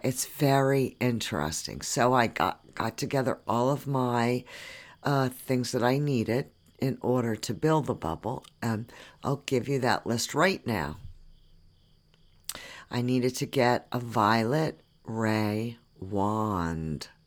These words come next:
Violet ray wand was mentioned nine hundred times by Edgar Cayce in his readings to individuals that went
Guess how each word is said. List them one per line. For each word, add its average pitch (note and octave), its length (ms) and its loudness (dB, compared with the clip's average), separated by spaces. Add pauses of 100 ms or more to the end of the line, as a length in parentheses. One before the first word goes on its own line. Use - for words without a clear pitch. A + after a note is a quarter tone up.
(1500)
Violet B2+ 560 2
ray A#2+ 300 0
wand G#2 920 -2 (1200)
was B2+ 240 -2
mentioned B2+ 760 2
nine C3+ 460 0
hundred C#3 520 -2
times F#2 720 -6 (380)
by G2+ 240 -2
Edgar G#2+ 340 -2
Cayce - 460 -4 (320)
in G#2 140 -8
his G#2+ 260 -4
readings F2+ 640 -6 (320)
to - 140 -8
individuals G#2 760 -4
that - 200 -8
went G#2 520 -2